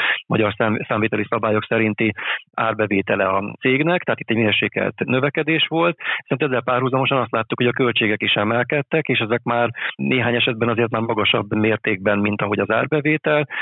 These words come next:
és ugye üzemi szinten a cégnek az eredménye az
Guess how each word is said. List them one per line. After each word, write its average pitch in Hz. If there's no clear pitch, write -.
és -
ugye 131
üzemi 113
szinten 123
a 110
cégnek 107
az 104
eredménye 104
az 104